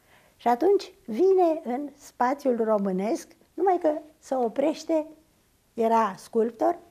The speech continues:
se oprește la Palatul Regal. Și a existat o, o, o apropiere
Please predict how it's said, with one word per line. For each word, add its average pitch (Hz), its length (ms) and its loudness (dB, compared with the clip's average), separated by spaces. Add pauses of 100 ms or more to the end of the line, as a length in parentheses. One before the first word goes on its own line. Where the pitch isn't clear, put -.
se - 180 -2
oprește 311 600 2
la 269 220 0
Palatul 262 420 -2
Regal. 220 580 -2
Și 415 300 0 (200)
a 247 140 -2
existat 262 560 0
o, 233 40 6
o, 185 560 -4 (580)
o 220 100 2
apropiere 233 1080 2